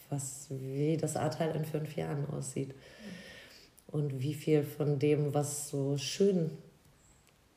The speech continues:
auch in dieser Zeit war, wie viel davon behalten werden kann. Also wie viel können, ich hab gerade gedacht, kann ich jetzt wir sagen? Ich <laughs> wohne hier gar nicht im Ahrtal, aber irgendwie doch. Also wie viel können wir da weiter,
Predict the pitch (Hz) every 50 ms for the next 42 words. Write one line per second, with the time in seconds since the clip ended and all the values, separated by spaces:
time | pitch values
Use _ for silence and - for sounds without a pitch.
0 | _ _ _ _ - - 139 139 131 - - 147 147 139 147 139 143 139 135 -
1 | - - 135 135 131 127 131 135 139 139 139 143 147 139 131 143 127 - 160 156
2 | 151 151 - - - 147 147 147 147 147 139 160 139 151 156 - - 139 135 135
3 | 135 139 139 131 139 135 131 131 139 131 - - 139 139 139 143 139 139 143 143
4 | 135 139 139 - - - - - - - - - - 165 156 151 - - - 156
5 | 147 147 147 143 143 143 143 143 - - - - - - - - - - - -
6 | - _ _ _ _ _ _ _ _ _ _ _ _ _ _ _ - 131 123 -
7 | 151 - - - 165 160 151 156 156 156 156 - - - 151 180 185 - 170 151
8 | 127 165 147 120 147 160 214 254 277 - 220 233 254 277 277 269 220 190 170 214
9 | 202 196 180 226 214 202 233 269 349 359 277 - 269 175 - 277 269 - - -
10 | 226 190 - 320 311 294 - 294 285 285 262 233 269 285 - 262 262 226 220 220
11 | 233 233 214 247 269 311 302 - 277 208 247 269 - - 190 - - - - -
12 | - - - - - - - 175 180 190 185 185 202 190 254 226 - - 226 214
13 | 220 202 180 202 220 226 202 220 214 208 196 208 220 226 226 208 180 160 156 156
14 | -